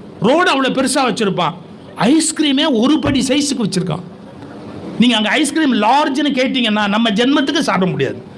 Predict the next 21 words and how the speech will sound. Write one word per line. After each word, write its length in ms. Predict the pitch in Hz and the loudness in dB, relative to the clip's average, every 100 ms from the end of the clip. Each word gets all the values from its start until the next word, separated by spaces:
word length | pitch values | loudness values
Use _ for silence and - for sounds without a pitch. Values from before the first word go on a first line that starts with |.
| - - - - | -20 -18 -16 -2
அதை 160 | 208 - | 0 2
சாப்பிட்டு 420 | 247 311 277 262 | 2 0 2 2
முடிக்கிறதுக்குள்ள 520 | 269 254 233 285 294 | 2 2 2 2 2
விசா 260 | 214 285 285 | 0 2 2
முடிஞ்சு 280 | 247 247 | 2 0
போய் 120 | 233 277 | 0 0
வீட்டுக்கு 260 | 254 247 | 0 2
வர 120 | 220 | 2
வேண்டியதுதான். 540 | 202 185 185 165 170 135 - - - - - - - | 2 2 2 2 0 -2 -10 -16 -16 -16 -16 -16 -4
ஒரு 180 | 247 277 | 0 2
படி 280 | 262 277 370 | 2 2 2
சைஸுக்கு 320 | 311 311 294 | 0 0 0
வச்சிருப்பா. 500 | 262 196 202 180 143 - - - - - - - - - | -2 0 -2 0 -2 -4 -14 -20 -20 -20 -18 -18 -6 0
அவங்க 380 | 294 269 277 302 | 2 4 2 2
எல்லாத்துலயுமே 840 | 240 320 349 339 311 294 320 320 - | 2 2 0 0 -2 -2 0 -2 0
"Think 300 | 330 349 240 | 0 2 0
big 280 | 285 262 214 | 0 0 0
and 240 | 233 202 | 0 0
grow 260 | 240 302 269 | 0 2 2
big" 220 | 262 - - | 0 0 -2
அப்படின்னு. 380 | 185 180 - | 0 0 -2